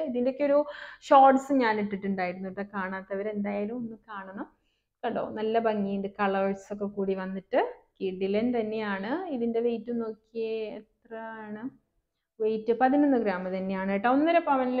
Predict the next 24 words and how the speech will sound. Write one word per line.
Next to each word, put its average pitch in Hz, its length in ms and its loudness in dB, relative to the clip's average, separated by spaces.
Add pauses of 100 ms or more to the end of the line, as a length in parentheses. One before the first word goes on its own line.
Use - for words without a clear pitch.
വരുന്ന 220 320 -4
വള 202 220 -4
തന്നെയാണ് 196 500 -8 (260)
ആ 226 40 -2 (100)
ഒരു 233 220 -2
സിഗ്സാഗ് 233 720 0
മോഡലിൽ 196 380 -2 (100)
വന്നിട്ടുള്ളത്. 202 600 -6 (760)
കണ്ടോ, 233 200 2 (400)
അപ്പൊ 403 180 2 (240)
ഇന്നത്തെ 392 340 2
കളക്ഷൻസ് 339 560 4
ഒക്കെ 302 160 2
എല്ലാവർക്കും 277 640 4
ഇഷ്ടപ്പെട്ടിട്ടുണ്ടാവും 240 840 4
എന്ന് 240 160 8
വിചാരിക്കുന്നു. 220 640 0 (140)
അപ്പൊ 381 160 4 (200)
ഇഷ്ടപ്പെട്ടിട്ടുണ്ടെങ്കിൽ 320 880 2
എന്തായാലും 277 420 4
നമ്മുടെ 254 200 0 (120)
ചാനൽ 233 320 -4 (140)
സബ്സ്ക്രൈബ് 233 560 -2
ചെയ്യാതെ 262 380 0